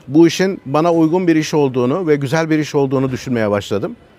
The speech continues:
Antalya Lisesi'nden mezun olur olmaz, e, üniversiteye hazırlık sürecinde çok ciddi çalıştım. E, rehber öğretmenliği çok istedim.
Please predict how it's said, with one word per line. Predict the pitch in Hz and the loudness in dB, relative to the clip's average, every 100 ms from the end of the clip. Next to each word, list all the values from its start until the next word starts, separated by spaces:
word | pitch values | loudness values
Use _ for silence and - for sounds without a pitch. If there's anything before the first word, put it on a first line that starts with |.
| - - - - - | -20 -20 -20 -20 -6
Antalya | 151 196 196 | -2 2 0
Lisesi'nden | 180 151 180 175 | 0 -2 0 2
mezun | 175 180 165 175 | 4 4 2 0
olur | 165 180 | 2 4
olmaz, | 170 143 143 202 - - - - - 123 | 4 4 0 -2 -10 -20 -20 -20 -12 0
e, | 139 139 139 | 2 2 2
üniversiteye | 156 170 185 190 196 147 147 165 | 2 2 2 2 2 2 0 0
hazırlık | 139 156 165 180 | 2 0 0 -2
sürecinde | - 151 139 170 | 0 -2 0 -4
çok | - 175 - | -2 -4 -4
ciddi | 156 160 147 | -4 0 0
çalıştım. | 151 160 131 131 175 - _ | 0 -2 -4 -6 -6 -10 _
E, | 123 127 127 131 127 | -2 2 4 2 2
rehber | 151 180 | 0 0
öğretmenliği | 175 156 156 147 156 180 | 2 2 0 -2 0 -2
çok | 180 - | -4 -6
istedim. | 147 - 110 175 | -6 -2 -2 -2